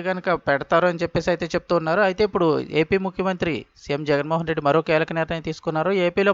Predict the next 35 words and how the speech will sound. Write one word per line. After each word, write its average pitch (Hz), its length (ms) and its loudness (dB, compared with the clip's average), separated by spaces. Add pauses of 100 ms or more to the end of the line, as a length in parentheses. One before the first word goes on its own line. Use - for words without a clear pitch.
ప్రస్తుతానికి 190 500 2
వీళ్ళందరికీ 170 540 0
కూడా 190 160 4 (500)
ఉచిత - 220 0 (100)
బస్సు 190 220 4
సౌకర్యం 196 360 4
అయితే 185 220 -2
కల్పిస్తున్నారు. 175 560 -2 (380)
దానికి 156 240 -2
సంబంధించిన 160 460 -4 (100)
కంప్లీట్ 160 400 2
వివరాలు 156 340 4
అయితే 151 220 2
తెలుసుకుందాము. 160 460 -4 (200)
వీడియో 151 220 2
తప్పకుండా 160 420 2
లైక్ 156 240 2
చేసి 170 160 -2 (100)
ఛానల్ని 165 420 4
సబ్స్క్రైబ్ 165 420 0
చేసుకోండి. 170 420 -2
ప్రభుత్వం 151 320 0
నుంచి 156 140 -2
వచ్చే 165 140 -4 (100)
ముఖ్యమైన 143 400 -4
అప్‌డేట్స్ 147 280 -4
మిస్ - 200 -10
అవ్వకుండా 139 340 -2
మీరు 123 180 -2
ముందుగా 127 320 0
తెలుసుకోవాలి 127 420 0
అనుకుంటే 127 320 -2 (380)
ఛానల్ని 147 400 0
సబ్స్క్రైబ్ - 420 -4
చేసుకొని 139 300 -6